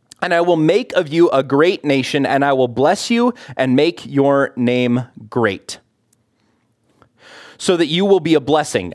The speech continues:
I will bless those who bless you, and him who dishonors you I will curse, and in you all the families of the earth shall be blessed." So Avram went as the Lord had told him,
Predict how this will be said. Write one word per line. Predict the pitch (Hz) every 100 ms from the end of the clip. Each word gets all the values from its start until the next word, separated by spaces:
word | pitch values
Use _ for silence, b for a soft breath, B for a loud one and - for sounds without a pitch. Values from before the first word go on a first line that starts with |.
| -
I | 151
will | 165
bless | 127 131 165 214 -
those | 170 196 196 196
who | 151
bless | 151 143 -
you, | 185 214 233 233 B B
and | - 156
him | 170 226
who | 214 208
dishonors | 156 151 196 226 214 180
you | 226
I | 156
will | 143 135
curse, | - 220 233 -
and | 175 170
in | 160 151
you | 175 233 233
all | - 196 247
the | 254
families | - 226 220 220 196
of | 175
the | 175
earth | 160 147 120
shall | - 147 131
be | 123
blessed." | 113 113 98 - - - _ _ _ _ _ _ _ - B B B _
So | - 165 143
Avram | 131 175 180
went | 170 190 196
as | - 160
the | 147
Lord | 139 170 185
had | 151
told | - 180 180
him, | 190 214 220